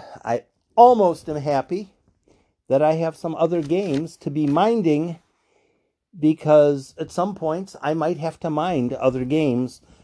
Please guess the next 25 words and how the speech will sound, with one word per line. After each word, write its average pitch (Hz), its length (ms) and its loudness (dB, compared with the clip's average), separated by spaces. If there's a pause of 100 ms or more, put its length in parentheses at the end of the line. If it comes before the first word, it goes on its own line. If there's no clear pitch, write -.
(160)
because 113 420 -6 (120)
I 139 180 2
might 120 520 -4 (180)
get 120 400 -2 (140)
a 113 40 -2
little 120 300 -2
bit 98 320 -6
stressed. - 840 -16 (440)
Perhaps 160 600 2 (1000)
you 135 180 2
saw 123 680 4 (1080)
what 139 240 0
I 131 140 -2
mean 127 720 -4 (840)
when 117 560 0
Billy 131 280 2
Beane 123 380 -2
was 98 180 -6
mentioned 98 600 -8
in 104 500 -6
either 262 200 -2
the 180 120 -2
book 131 440 -2 (380)
or 139 500 4 (260)
the 131 500 0